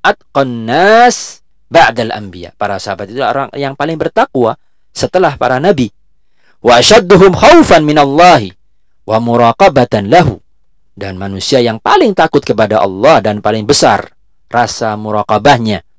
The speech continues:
"Fala yattahimuhum bil kitman wat taqsir illa dhalun mubil." Sehingga tidaklah menuduh mereka menyembunyikan, ya, agama ini atau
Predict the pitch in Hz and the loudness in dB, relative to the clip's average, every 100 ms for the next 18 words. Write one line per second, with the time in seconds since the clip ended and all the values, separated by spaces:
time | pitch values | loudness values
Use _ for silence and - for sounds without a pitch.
0 | _ _ _ _ _ - 135 135 139 131 | _ _ _ _ _ 0 2 4 2 0
1 | - 127 170 247 233 247 220 220 220 233 | 0 2 4 6 6 6 4 2 2 0
2 | 240 294 320 302 - 180 - 202 - 254 | 4 4 2 0 0 0 2 -2 0 0
3 | 294 302 - 151 175 147 127 101 120 151 | 2 0 -2 0 0 2 -2 0 2 4
4 | 175 147 131 110 98 117 110 85 _ _ | 4 2 0 -2 -2 0 0 -4 _ _
5 | _ _ _ _ _ _ - 110 117 135 | _ _ _ _ _ _ -8 -6 0 2
6 | 185 - _ _ - 135 156 139 135 196 | 2 0 _ _ -6 0 0 0 2 2
7 | 202 190 143 143 123 113 117 _ _ _ | 4 2 2 0 0 -4 -6 _ _ _
8 | _ _ _ - 135 131 139 240 202 165 | _ _ _ -6 -4 0 2 2 4 2
9 | 143 165 _ _ _ _ _ - 120 151 | 0 -12 _ _ _ _ _ -12 -10 -10
10 | - _ _ _ _ _ _ - - 92 | -14 _ _ _ _ _ _ -18 -12 -2
11 | 135 156 156 151 170 247 _ _ _ _ | 2 2 0 0 -4 -6 _ _ _ _
12 | _ _ _ - 98 113 110 98 | _ _ _ -8 -4 -2 -2 -4